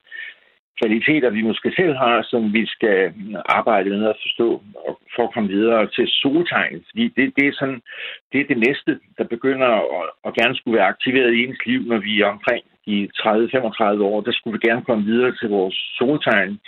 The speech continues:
for at, at blive selvbevidste, dynamiske mennesker,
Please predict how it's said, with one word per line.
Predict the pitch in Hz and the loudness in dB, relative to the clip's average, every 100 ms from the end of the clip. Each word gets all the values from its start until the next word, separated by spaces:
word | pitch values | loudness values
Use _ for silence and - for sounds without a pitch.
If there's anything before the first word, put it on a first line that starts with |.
| - - - - - - | -14 -12 -14 -16 -6 0
for | 107 92 98 | 2 2 2
at, | 92 90 101 | 0 -2 -4
at | 90 | -4
blive | 101 104 104 95 | -2 0 0 0
selvbevidste, | - 123 135 120 104 - 117 | 0 0 0 0 0 0 -2
dynamiske | - 107 117 117 120 - 104 196 101 - - | -2 0 2 0 -2 -2 -2 -2 -6 -20 -6
mennesker, | 107 113 170 - 131 | 0 2 2 0 -2